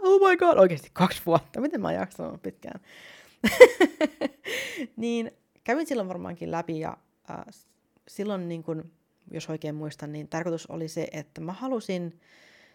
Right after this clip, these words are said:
tehdä suomenkielisen podcastin, jossa käsitellään, ää, yliluonnollisia asioita,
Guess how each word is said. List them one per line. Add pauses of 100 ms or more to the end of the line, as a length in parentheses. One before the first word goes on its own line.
(160)
tehdä
suomenkielisen
podcastin,
jossa
käsitellään, (140)
ää,
yliluonnollisia
asioita,